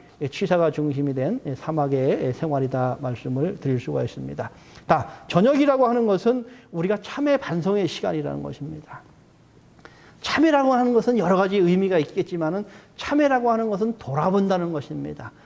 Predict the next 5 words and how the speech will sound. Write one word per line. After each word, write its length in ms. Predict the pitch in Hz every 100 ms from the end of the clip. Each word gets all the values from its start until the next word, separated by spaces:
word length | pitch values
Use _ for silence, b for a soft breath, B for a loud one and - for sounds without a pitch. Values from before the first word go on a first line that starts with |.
| B
무엇을 600 | 147 180 320 269 277 254
돌아보느냐? 840 | 185 185 196 180 170 156 190 160 - B B B
바로 580 | - 139 151 220 339 B B -
나의 600 | 143 139 175 214 285 - -
심신작용을 1600 | - - 285 269 262 - 262 262 247 - 160 160 170 170 233 339